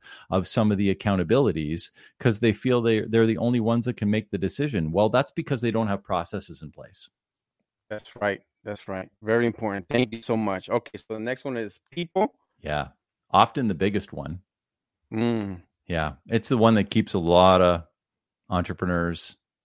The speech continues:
Speaker 1: up at night.
Speaker 2: <laughs> The people. It's, it's, it's crazy because I like that one. Um, I was telling a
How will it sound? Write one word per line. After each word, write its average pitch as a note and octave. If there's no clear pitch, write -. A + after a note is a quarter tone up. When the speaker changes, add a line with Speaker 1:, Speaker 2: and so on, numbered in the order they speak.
Speaker 1:
up -
at D#2
night. C#2+
Speaker 2:
<laughs> -
The C3+
people. C#3
It's, D#3
it's, D#3
it's E3+
crazy G3
because C#3
I C#3+
like G#3
that E3
one. A#2+
Um, A#2+
I B2
was C#3
telling D#3
a C#3+